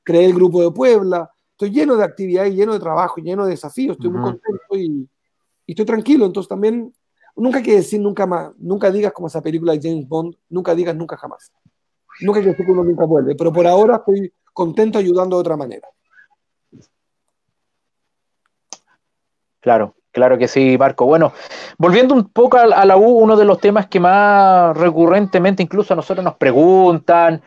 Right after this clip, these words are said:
Speaker 2: porque es el deseo, yo creo, de todos, es el, el, el, el, el eventual o el deseo del estadio para la U. ¿Qué crees tú que puede pasar en aquello?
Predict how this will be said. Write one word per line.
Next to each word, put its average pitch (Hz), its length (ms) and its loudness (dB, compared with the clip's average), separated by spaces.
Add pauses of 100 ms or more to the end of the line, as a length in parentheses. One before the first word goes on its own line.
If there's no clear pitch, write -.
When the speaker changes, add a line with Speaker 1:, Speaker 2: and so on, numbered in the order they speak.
(300)
Speaker 2:
porque 151 280 0
es 208 120 0
el 170 120 2
deseo, 165 260 0
yo 156 160 2
creo, 170 200 4
de 143 120 4
todos, 175 680 2
es 151 220 -4
el, 143 200 -14
el, 135 140 -6
el, 135 380 -6
el, 131 200 -14 (140)
el 123 160 -6
eventual 175 760 2
o 147 140 4
el 143 80 0
deseo 180 340 0
del 160 140 2
estadio 180 540 2
para 147 160 2
la 135 100 2
U. 120 140 -6 (540)
¿Qué 240 180 2
crees 202 260 2
tú 190 180 2
que 170 340 4 (100)
puede 175 200 4
pasar 170 300 2
en 160 120 2
aquello? 170 640 4